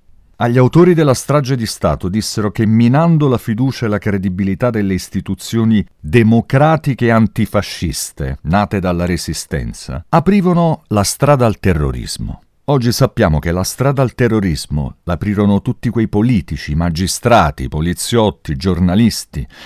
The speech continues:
agenti dei servizi segreti italiani, militari e stranieri, ministri e patrioti che rifornirono ai terroristi di armi, esplosivi, copertura, nascondigli e campagne stampa pilotate.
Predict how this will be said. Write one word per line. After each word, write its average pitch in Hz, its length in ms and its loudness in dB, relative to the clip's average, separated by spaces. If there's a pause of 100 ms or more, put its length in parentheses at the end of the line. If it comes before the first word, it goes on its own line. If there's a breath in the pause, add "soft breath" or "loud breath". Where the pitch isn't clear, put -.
(180 loud breath)
agenti 101 540 0
dei 101 100 0
servizi 98 500 -2
segreti 98 440 -2
italiani, 95 580 2
militari 92 480 0
e 95 60 2
stranieri, 101 640 2
ministri 95 840 2
e 113 140 0
patrioti 123 800 2
che 107 120 0
rifornirono 113 640 0
ai 98 120 0
terroristi 123 600 0
di 110 160 2
armi, 82 580 2
esplosivi, 127 880 -2
copertura, 123 760 2
nascondigli 131 880 0
e 110 180 -2
campagne 135 540 4
stampa 135 460 0
pilotate. 87 760 -2